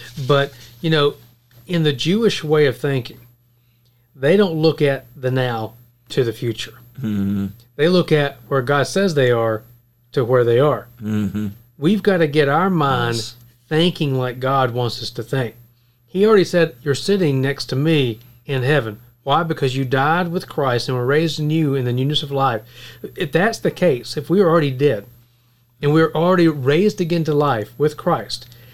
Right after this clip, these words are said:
Speaker 1: and we're seated at, with Christ, we're seated with God at the right hand
Speaker 2: Mm-hmm.
Speaker 1: as the body of Christ, Christ being the head and us being the body, then we can no longer look at it from a defeated mentality,
Speaker 2: Mm-hmm.
Speaker 1: but we have to look at life through victory.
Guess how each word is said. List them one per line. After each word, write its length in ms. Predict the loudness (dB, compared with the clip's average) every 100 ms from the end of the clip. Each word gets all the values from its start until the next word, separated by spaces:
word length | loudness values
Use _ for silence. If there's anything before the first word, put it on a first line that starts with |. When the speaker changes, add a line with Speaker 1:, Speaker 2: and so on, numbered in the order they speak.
| -18 -4
Speaker 1:
and 100 | -2
we're 80 | 0
seated 500 | 0 -2 -2 -6 -8
at, 240 | -8 -4
with 180 | -4 -4
Christ, 600 | -2 0 -2 -6 -20 -8
we're 100 | -6
seated 300 | -2 0 0 0
with 160 | -2
God 300 | 0 2 2
at 100 | 0
the 80 | -2
right 220 | -2 0
hand 380 | 0 0 -2 -8 -16 _ _ -20
Speaker 2:
Mm-hmm. 240 | -20 -4 0
Speaker 1:
as 180 | 0
the 80 | 0
body 340 | 0 2 2 2
of 80 |
Christ, 520 | 0 0 2 0 -4 -6
Christ 360 | -2 0 0
being 140 | 0 0
the 100 | 2
head 220 | 2 2
and 180 | 0 -2
us 120 | -2
being 220 | -2 -2
the 60 | 0
body, 420 | 2 2 -2 -6 -12 -20 -20 -20 _ _ _ _
then 420 | 0 2 2 -2 0
we 220 | 2 2
can 280 | 0 -2 0
no 240 | 0 2
longer 580 | 2 0 -2 -2 -4 -6 -16 _ _ _
look 340 | 0 2 2 2
at 180 | 2
it 120 | 0 0
from 140 | -2
a 60 | 0
defeated 560 | -2 -4 -2 -2 -2
mentality, 640 | -4 -4 -4 -2 -4 -8 -18 -20 _
Speaker 2:
Mm-hmm. 140 | -10 -4
Speaker 1:
but 120 | 2
we 120 | 2
have 180 | 2 0
to 80 | 0
look 220 | 0 0
at 100 | -2
life 320 | 0 0 -2
through 180 | -6 -6
victory. 480 | -2 -2 -4 -16